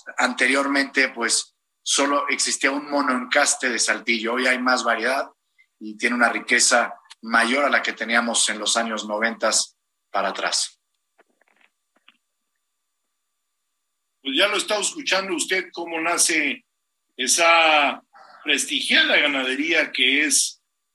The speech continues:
Speaker 2: Barralba, en sus campos queretanos, donde crían. ¿Cuántas corridas al año, ganadero?
Speaker 1: Actualmente, bueno, venimos de dos años muy complicados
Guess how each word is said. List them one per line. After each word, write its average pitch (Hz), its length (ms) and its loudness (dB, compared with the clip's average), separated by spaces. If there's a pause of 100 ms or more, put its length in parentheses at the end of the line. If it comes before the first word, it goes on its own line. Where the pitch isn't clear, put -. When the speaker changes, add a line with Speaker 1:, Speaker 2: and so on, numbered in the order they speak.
Speaker 2:
Barralba, 170 840 0 (520)
en 123 260 -4
sus 120 260 -2
campos 160 540 -2
queretanos, 160 760 -2
donde 120 380 -4
crían. 143 460 -2 (480)
¿Cuántas 233 800 2 (380)
corridas 165 680 0
al 139 160 0
año, 131 640 -4
ganadero? 117 400 -6 (1400)
Speaker 1:
Actualmente, 196 640 2
bueno, 180 320 0
venimos 175 380 0
de 175 60 -2
dos 175 180 0
años 170 300 -2
muy 185 180 -6
complicados 147 920 -2